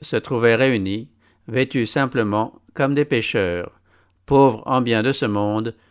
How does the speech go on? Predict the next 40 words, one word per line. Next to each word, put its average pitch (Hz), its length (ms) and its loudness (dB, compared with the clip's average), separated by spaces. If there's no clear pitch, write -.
mais 120 240 4
riches 139 320 2
dans 135 160 -2
la 127 120 4
connaissance 139 760 0
et 135 100 -6
dans 117 140 2
l'expérience 120 600 0
de 143 80 2
la 143 120 4
vérité, 107 680 -2
ce - 160 -6
qui, 151 440 0
aux 135 120 2
yeux 117 200 0
du 110 120 0
ciel, 143 460 -2
les 123 160 -2
classait 143 420 2
au 117 140 -2
premier 123 300 2
rang 123 200 2
parmi 147 300 2
les 123 100 2
maîtres. 92 540 -6
Ils 120 160 -2
n'avaient 117 240 4
pas 123 240 4
étudié 120 500 0
à 131 120 2
l'école 107 380 0
des 131 100 0
prophètes, 110 720 -2
ils 117 220 0
avaient 131 200 6
été 110 200 0
instruits 135 460 0
pendant 120 320 0
trois 131 320 2
années 107 360 -2